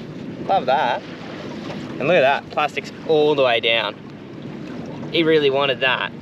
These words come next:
Shouldn't have asked a lot. Why I fish so heavy? Well, and such a long leader as well. Um, so I'm running about a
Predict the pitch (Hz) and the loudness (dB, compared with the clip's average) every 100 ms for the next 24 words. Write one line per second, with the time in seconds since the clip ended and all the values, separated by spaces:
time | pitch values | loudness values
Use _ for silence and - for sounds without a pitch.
0 | - - - - 156 147 131 143 143 - | -10 -6 -4 0 2 4 4 2 0 0
1 | 135 127 110 - - - - - - - | 4 4 2 -6 -14 -16 -16 -14 -14 -6
2 | 127 147 165 165 160 156 - - - 131 | 4 6 8 8 6 4 2 -10 -4 2
3 | 135 - 127 120 - - - - 117 113 | 2 4 6 6 2 -4 -4 2 4 6
4 | 113 107 60 - - - - - - - | 4 4 -2 -4 -12 -18 -18 -16 0 4
5 | 143 113 - - - - - - - - | 6 4 0 -8 -18 -18 -18 -18 -18 -18
6 | - - 127 123 156 147 131 120 120 113 | -16 0 2 4 2 2 2 2 4 2
7 | 101 76 95 123 90 - - - 113 107 | 2 0 0 0 0 -4 -14 -4 0 2
8 | 107 107 107 - - - - - - - | 2 2 -2 -8 -16 -16 -16 -14 -14 -14
9 | - - 135 156 165 151 143 135 120 | -14 2 6 8 8 6 6 4 2